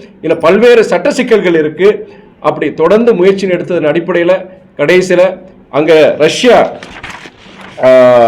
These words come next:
ஆ, ரஷ்யா நீதிமன்றத்துல, ராணுவ நீதிமன்றத்துல, ரஷ்யா ராணுவ நீதிமன்றத்துல, ஆ, நம்முடைய,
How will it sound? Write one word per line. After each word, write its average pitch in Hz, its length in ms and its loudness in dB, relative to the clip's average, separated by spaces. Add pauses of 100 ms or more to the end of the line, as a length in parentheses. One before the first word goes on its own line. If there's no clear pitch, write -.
(340)
ஆ, 131 200 4
ரஷ்யா 156 300 2
நீதிமன்றத்துல, 202 680 0
ராணுவ 240 400 2
நீதிமன்றத்துல, 151 600 -2 (300)
ரஷ்யா 143 320 0
ராணுவ 226 420 2
நீதிமன்றத்துல, 180 720 -2 (640)
ஆ, 165 120 4
நம்முடைய, 156 600 4